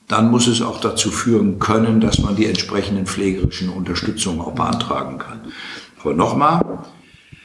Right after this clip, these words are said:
der, der einfach müde ist und für sich spürt diese Müdigkeit,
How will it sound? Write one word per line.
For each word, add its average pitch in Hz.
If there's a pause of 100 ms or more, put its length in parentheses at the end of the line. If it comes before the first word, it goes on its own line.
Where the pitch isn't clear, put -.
(600)
der, 123
der 135
einfach 135
müde 190
ist - (840)
und 110
für 117
sich 175
spürt 220
diese 120
Müdigkeit, -